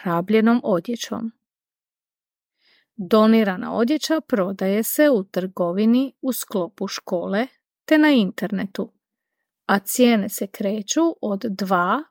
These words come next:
do dvadeset dolara. Zbog pristupačnih cijena, svaka si učenica može priuštiti novi odjevni predmet umjesto da u trgovini odjećom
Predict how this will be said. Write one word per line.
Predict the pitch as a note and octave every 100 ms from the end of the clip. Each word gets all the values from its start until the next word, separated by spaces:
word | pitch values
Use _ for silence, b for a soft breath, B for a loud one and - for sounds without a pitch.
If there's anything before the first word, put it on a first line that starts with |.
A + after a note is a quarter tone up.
| -
do | A#3+ A#3
dvadeset | F#3 G3 G3 G3+ G3 C4 A#3
dolara. | G#3 F3+ F#3+ G3 A3+ _ _ _ _ _ _ _ _ _ _ _ _ _ _ _ _ _ _ _ _ _ _
Zbog | G3+ G3 G#3+ G#3+ - -
pristupačnih | A3+ G#3+ - C4+ A#3+ F#3 - G3 G3+
cijena, | - - G3+ G3 G3+ F3+ - _ _ _ _
svaka | - - B3 A3 -
si | G3 - F3+
učenica | F#3 - C#4+ D4+ D4+ - D#4+ -
može | - G3+ F#3+ G3+ - A3+
priuštiti | - C4 G3+ G3 - A3+ G#3+ B3 -
novi | C#4 G#3 F#3+ F3+ - -
odjevni | G#3+ F3+ G3 F#3+ G3
predmet | G#3+ G3 G3 A#3 D4 - _ _ _ _ _ _
umjesto | D#4+ D4 B3+ - G#3+
da | F#3 E3+
u | -
trgovini | - G3 G3 F#3+ G#3+ G3 F3+ -
odjećom | G3+ G3 C#4 - E4 E4